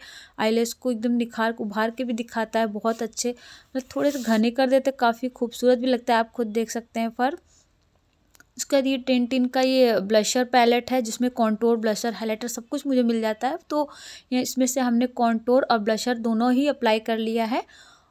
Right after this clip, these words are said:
और पूरे फेस पे आप कॉन्टूर ज़रूर कर लिया करिए ताकि आपका फेस चबी सा ना दिखे, चीज़र दिखे, पतला दिखे और आपके फेस को बहुत अच्छे से डायमेंशन मिल जाए। तो आप कॉन्टूर या फिर ब्रॉन्जर अप्लाई ज़रूर कर लीजिए। कॉन्टूर अगर आपको नहीं पसंद है तो आप यहाँ पे ब्रॉन्जर भी यूज़ कर सकते हैं।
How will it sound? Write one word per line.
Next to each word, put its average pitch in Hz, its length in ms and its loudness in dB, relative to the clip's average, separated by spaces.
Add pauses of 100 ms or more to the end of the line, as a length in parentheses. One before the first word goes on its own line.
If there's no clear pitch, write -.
और 208 420 -2 (340)
पूरे 302 200 8
फेस 294 300 0
पे 320 100 -2
आप 294 160 -2
कॉन्टूर 247 400 0
ज़रूर 247 280 4
कर 262 160 0
लिया 240 240 0
करिए 240 240 -2
ताकि 247 360 -4
आपका 233 280 -4
फेस 240 360 -2
चबी 226 220 -2
सा 254 140 0
ना 240 140 2
दिखे, 247 440 -2 (280)
चीज़र 254 340 4
दिखे, 240 280 -2
पतला 240 420 -4
दिखे 233 280 -2
और 240 180 -2
आपके 226 280 -6
फेस 233 240 -4
को - 140 -10
बहुत 247 240 -2
अच्छे 240 240 -4
से 240 100 -4
डायमेंशन 214 540 -2
मिल 214 180 0
जाए। 220 160 -2
तो 294 140 -6
आप 277 100 -8
कॉन्टूर 233 520 2
या 226 120 4
फिर 226 160 -6
ब्रॉन्जर 208 500 -2 (440)
अप्लाई 226 300 0
ज़रूर 226 280 0
कर 262 140 2
लीजिए। 247 220 0
कॉन्टूर 262 340 0
अगर 269 180 2
आपको 247 260 -2
नहीं 233 140 0
पसंद 233 380 -2
है 254 60 2
तो 262 120 -4
आप 240 140 -6
यहाँ 226 180 -2
पे 226 100 -6
ब्रॉन्जर 214 440 -2
भी 262 160 0
यूज़ 277 200 -2
कर 233 120 -4
सकते 214 340 -8
हैं। 254 180 -2